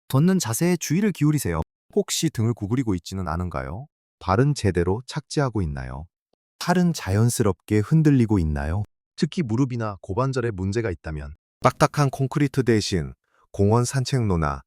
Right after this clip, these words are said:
잔디와 같은 부드러운 표면에서 걷는 것을 고려해 보세요.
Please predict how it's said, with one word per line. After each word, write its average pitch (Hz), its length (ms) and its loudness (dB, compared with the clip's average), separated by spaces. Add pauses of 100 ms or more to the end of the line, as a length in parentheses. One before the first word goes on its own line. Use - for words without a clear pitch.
(260)
잔디와 98 520 4
같은 85 460 -2 (320)
부드러운 120 460 6
표면에서 127 560 2
걷는 87 320 0
것을 87 320 2
고려해 87 340 2
보세요. 73 480 -4